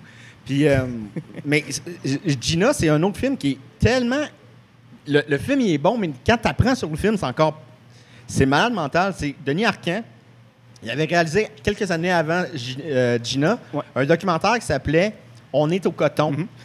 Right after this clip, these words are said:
Speaker 2: Donc,
Speaker 1: Il
Speaker 2: ça fait des
Speaker 1: décrit-
Speaker 2: films jumeaux.
Speaker 1: Ouais, euh, oui, c'est un film jumeau, mais ça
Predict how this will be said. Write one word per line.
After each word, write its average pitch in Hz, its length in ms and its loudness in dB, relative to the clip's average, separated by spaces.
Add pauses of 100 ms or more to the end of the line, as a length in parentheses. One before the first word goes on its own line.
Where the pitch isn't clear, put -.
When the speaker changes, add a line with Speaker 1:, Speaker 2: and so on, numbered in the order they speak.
(140)
Speaker 2:
Donc, 156 100 2
Speaker 1:
Il 151 40 -2
Speaker 2:
ça 175 80 4
fait 170 100 4
des 165 140 4
Speaker 1:
décrit- 170 80 2
Speaker 2:
films 165 100 2
jumeaux. 226 300 2 (300)
Speaker 1:
Ouais, 147 80 -2 (120)
euh, 147 280 4
oui, 202 160 0
c'est 208 120 2
un 165 80 6
film 202 180 -2
jumeau, 185 240 2
mais 202 160 2
ça 202 200 2